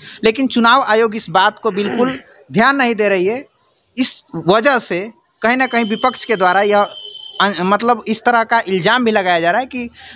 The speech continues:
अ, भारत का चुनाव आयोग सरकार से मिलजुल कर, कर का, अ, मिलजुल के काम कर रही है। जिस तरह से संवैधानिक नियम है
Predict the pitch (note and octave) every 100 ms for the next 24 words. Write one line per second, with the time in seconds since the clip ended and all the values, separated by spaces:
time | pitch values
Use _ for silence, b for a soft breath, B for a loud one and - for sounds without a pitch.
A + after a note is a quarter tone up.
0 | B _ E3+ E3+ - C#3+ F3 A#3+ A#3+ G3+
1 | G3+ G#3 G3+ G3+ E3 D3 D#3 G3 _ _
2 | - C4+ A3+ C4 G#3+ - G3+ G3 F3+ D3+
3 | D3 C#3 C3+ - C#3 C3 C#3 C3+ D#3 A3
4 | A3 G#3+ A3+ G#3+ D#3 C#3 B2 A2 G#2 G2
5 | _ _ _ _ _ _ _ _ _ B
6 | B B - D#3+ B3 C#4 B3+ B3+ B3 B3
7 | A#3+ G#3+ G#3+ C4 B3+ G3 A3 G3 D3+ F#3